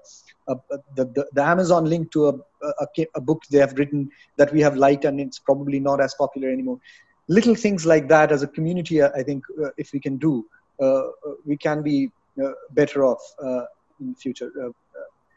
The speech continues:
other than that, it's, it's, it's, it's, it's, it's dicey because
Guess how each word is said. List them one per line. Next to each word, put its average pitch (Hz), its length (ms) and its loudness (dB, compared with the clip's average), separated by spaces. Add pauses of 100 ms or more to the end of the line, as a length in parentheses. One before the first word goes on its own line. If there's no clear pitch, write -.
(240)
other 170 180 4
than 220 180 2
that, 214 180 4
it's, 170 220 -6
it's, - 280 -10
it's, - 340 -14
it's, - 340 -20
it's, - 340 -18 (240)
it's - 140 -14
dicey 156 440 0
because 123 460 -6